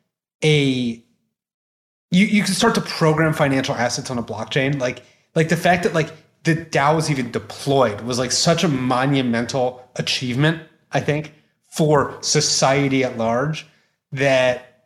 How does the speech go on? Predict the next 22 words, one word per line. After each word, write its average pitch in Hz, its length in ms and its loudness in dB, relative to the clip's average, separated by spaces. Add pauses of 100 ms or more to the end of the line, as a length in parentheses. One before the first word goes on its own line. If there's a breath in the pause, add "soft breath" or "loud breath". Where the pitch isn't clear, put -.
(100)
like, 147 260 0 (280)
the 156 120 4
dao 160 500 2
as 156 200 2
a 156 40 2
smart 143 240 2
contract 143 420 -2
getting 123 200 -2
deployed 117 560 -4 (300 soft breath)
with 139 100 -4
the 156 100 0
ability 151 500 2
to, 131 60 -2
like, 117 280 -4 (280 soft breath)
gather 143 360 2
funds 131 420 -2
and 120 100 -4
deploy 143 400 0
those 127 220 0
funds 113 380 -2
and, 117 100 -12
like, 113 240 -12